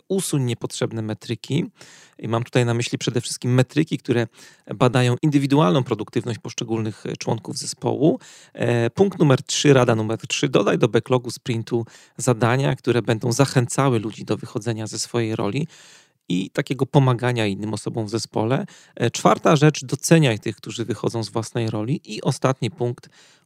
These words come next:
ustal, kiedy i po co z tej roli,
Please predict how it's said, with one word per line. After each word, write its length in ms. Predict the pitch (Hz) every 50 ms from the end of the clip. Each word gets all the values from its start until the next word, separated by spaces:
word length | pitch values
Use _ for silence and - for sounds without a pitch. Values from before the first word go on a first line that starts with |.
| _ -
ustal, 340 | 135 - - - 120 110 104 -
kiedy 420 | - - - 202 196 190 220 170 - - -
i 100 | 139 -
po 240 | _ - - 120
co 180 | 113 - - 110
z 100 | - -
tej 200 | - 110 107 107
roli, 260 | - 107 104 107 104